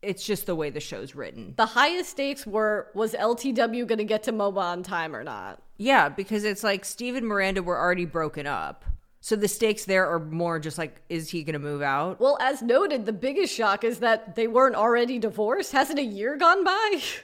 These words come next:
Speaker 2: So the episode ends with Carrie staring at her computer at the email she has pre-written to Aiden, and she presses send.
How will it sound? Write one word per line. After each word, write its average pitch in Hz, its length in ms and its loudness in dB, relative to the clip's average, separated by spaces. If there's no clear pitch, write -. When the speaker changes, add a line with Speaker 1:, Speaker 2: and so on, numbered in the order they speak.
Speaker 2:
So 208 140 -8
the 214 140 0
episode 226 540 0
ends 202 340 -4
with 175 440 -4
Carrie 190 420 -4
staring 185 400 -6
at 208 100 -2
her 214 80 -2
computer 170 880 -6
at 175 160 -14
the - 180 -14
email 190 300 -6
she 190 160 -8
has 180 120 -8
pre-written 214 500 -4
to - 160 -8
Aiden, 160 600 -8
and 156 100 -18
she 165 300 -14
presses 233 480 -8
send. 185 540 -4